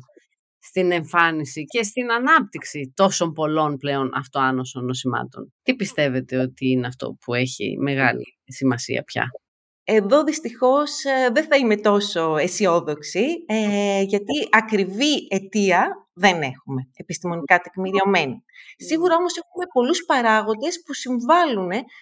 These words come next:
Speaker 2: στην εκδήλωση των αυτοανώσεων. Πιστεύω ότι σε αυτό το κομμάτι,
Speaker 1: Μμμ.
Speaker 2: η εξέλιξη της,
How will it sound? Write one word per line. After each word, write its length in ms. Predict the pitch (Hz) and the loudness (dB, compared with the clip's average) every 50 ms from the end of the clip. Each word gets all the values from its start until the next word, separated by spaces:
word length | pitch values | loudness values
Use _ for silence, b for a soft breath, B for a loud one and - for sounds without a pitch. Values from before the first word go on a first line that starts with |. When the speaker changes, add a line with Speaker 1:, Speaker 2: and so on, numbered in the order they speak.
| B | B
Speaker 2:
στην 200 | - - 247 240 | -8 -2 0 0
εκδήλωση 460 | 233 226 - 220 254 294 330 359 359 | 0 0 -2 -4 -2 -2 -2 -2 -2
των 140 | - 359 349 330 | -2 -4 -4 -4
αυτοανώσεων. 800 | 320 - 311 302 294 285 269 247 233 233 - 156 151 143 - - | -6 -4 -4 -2 0 2 2 2 2 0 -4 -8 -10 -12 -10 -10
Πιστεύω 500 | - 190 - - 247 240 240 214 214 254 302 330 - - | -10 -10 -2 2 4 4 4 4 2 0 0 0 -2 -4
ότι 240 | 226 233 233 - | -4 -4 -4 -6
σε 180 | 202 - - 226 | -10 -6 -2 -2
αυτό 300 | 196 190 196 - - 320 | -2 -2 -2 -2 -2 -2
το 120 | 320 339 | -2 -4
κομμάτι, 520 | 330 - 247 220 202 190 185 175 - - 220 - - b b b b b b b b - | -4 -2 0 2 2 2 0 0 -2 -4 -4 -4 -6 b b b b b b b b -8
Speaker 1:
Μμμ. 80 | 147 | -4
Speaker 2:
η 280 | 214 214 214 208 208 202 | -2 0 2 2 2 2
εξέλιξη 640 | 202 202 202 - 277 285 320 330 311 320 - - 247 | 0 0 -2 -2 0 0 0 0 -2 -4 -6 -6 -6
της, 300 | 220 - - 202 - - | -6 -6 -8 -10 -10 -12